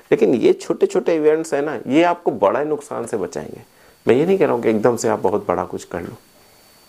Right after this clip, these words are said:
जेंटल आपसे बात कर रहा हूँ, जेंटल तरीके से, एकदम साधारण तरीके से आपको समझाने की कोशिश कर रहा हूँ। बहुत कठिन कठिन शब्दों के प्रयोग नहीं कर रहा हूँ, बहुत हल्के शब्दों से आपको ये motivate करना चाहता हूँ कि इस दिवाली कुछ करो,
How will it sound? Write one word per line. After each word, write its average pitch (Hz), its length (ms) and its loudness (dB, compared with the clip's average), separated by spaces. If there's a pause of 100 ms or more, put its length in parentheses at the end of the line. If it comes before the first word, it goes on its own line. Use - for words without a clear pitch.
(180)
जेंटल 160 400 4
आपसे 127 320 -2
बात 98 280 -4
कर 98 140 0
रहा 95 160 -2
हूँ, 92 200 -2
जेंटल 101 360 2
तरीके 92 400 0
से, 92 160 -2
एकदम 92 280 0
साधारण 92 480 -4
तरीके 87 400 -2
से 90 140 -2
आपको - 280 -4
समझाने 87 480 -2
की 87 100 0
कोशिश 87 420 -2
कर 85 200 -2
रहा 78 140 0
हूँ। 87 160 -4 (360)
बहुत 127 300 4
कठिन 113 300 0
कठिन 101 320 -2
शब्दों 92 340 0
के 104 140 -4
प्रयोग 90 360 2
नहीं 87 220 -2
कर 85 160 0
रहा 85 160 -4
हूँ, 87 180 -4 (360)
बहुत 160 340 2
हल्के 107 300 2
शब्दों 98 360 -2
से 95 160 0
आपको 90 300 -2
ये 87 160 0 (540)
motivate 117 560 4
करना 87 260 -6
चाहता 82 380 -6
हूँ 87 200 -10 (580)
कि - 80 4
इस 92 220 0
दिवाली 85 360 4
कुछ 76 220 0
करो, 82 320 0